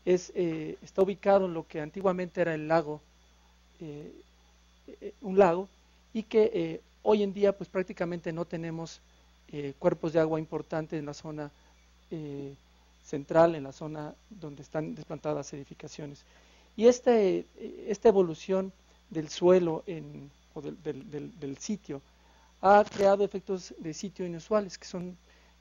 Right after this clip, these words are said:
eh, realmente casi únicos. Eh,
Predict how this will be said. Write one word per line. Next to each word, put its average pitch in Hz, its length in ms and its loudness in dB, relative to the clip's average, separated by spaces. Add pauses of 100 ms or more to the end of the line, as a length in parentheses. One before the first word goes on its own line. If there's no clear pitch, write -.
eh, 160 80 -8
realmente 180 840 6 (220)
casi 220 300 -4
únicos. 185 640 -2 (120)
Eh, 156 200 -10